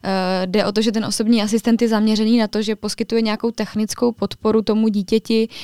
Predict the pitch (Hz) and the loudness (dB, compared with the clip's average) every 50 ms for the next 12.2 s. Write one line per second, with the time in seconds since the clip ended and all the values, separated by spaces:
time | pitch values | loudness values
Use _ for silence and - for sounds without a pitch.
0 | - - - - - - 202 196 202 202 202 190 - - 214 208 214 208 202 202 | -16 -18 -18 -16 -10 -6 -4 -2 -2 -2 -4 -4 -2 0 0 2 2 2 2 2
1 | 208 202 202 202 202 196 - _ - 202 - - 214 196 196 202 202 196 190 180 | 2 0 0 0 -2 -4 -6 _ -12 -8 -4 -4 -4 -2 0 0 0 0 0 -2
2 | 175 185 190 190 190 190 185 202 190 185 180 - 196 - 220 208 220 214 208 208 | -2 -4 -4 -4 -4 -4 -4 -6 -6 -6 -6 -6 -4 -4 -2 0 0 0 0 0
3 | 185 190 180 175 190 202 214 214 214 208 208 202 196 196 180 196 190 190 190 190 | -2 -4 -6 -2 -2 0 0 2 0 0 0 0 -2 -2 -4 -4 -4 -4 -4 -4
4 | 185 - 202 202 196 190 190 196 196 185 - - 196 190 185 185 180 185 180 175 | -6 -6 -6 -4 -2 -2 -2 -4 -4 -8 -8 -6 -6 -4 -4 -4 -4 -4 -4 -4
5 | 185 196 196 202 - - - 233 226 220 208 196 202 - 196 202 - 196 190 196 | -4 -4 -4 -4 -4 -4 -2 -2 0 0 0 -2 -2 -4 -6 -8 -8 -8 -8 -4
6 | 196 196 190 196 208 214 208 202 196 196 202 202 196 196 196 202 196 - - - | -2 -2 0 0 0 0 0 0 0 -2 -4 -6 -6 -8 -8 -8 -8 -10 -14 -16
7 | - - - - - - - - _ - - 196 190 196 196 190 190 190 190 190 | -16 -14 -16 -16 -18 -18 -20 -20 _ -2 0 2 2 2 2 2 0 0 0 0
8 | 190 170 - _ _ _ _ _ _ _ - 214 220 220 233 233 208 220 214 214 | -2 -4 -6 _ _ _ _ _ _ _ 0 2 6 6 6 6 6 4 4 4
9 | 214 214 214 220 214 220 214 214 220 202 202 202 - 202 196 196 190 208 208 208 | 4 2 4 4 4 4 4 4 4 2 2 0 0 0 0 0 0 0 0 0
10 | 202 - 202 202 190 208 208 202 208 - - 233 233 233 214 190 185 196 180 196 | 0 -2 -2 0 0 0 0 -2 -2 -2 -2 0 2 2 0 0 0 0 2 2
11 | 208 226 226 214 196 190 185 175 170 170 - 175 175 180 190 180 185 202 190 190 | 2 2 0 0 0 -2 -2 -2 -4 -6 -8 -8 -8 -8 -6 -6 -4 -4 -4 -2
12 | 190 190 190 196 | -2 -4 -4 -6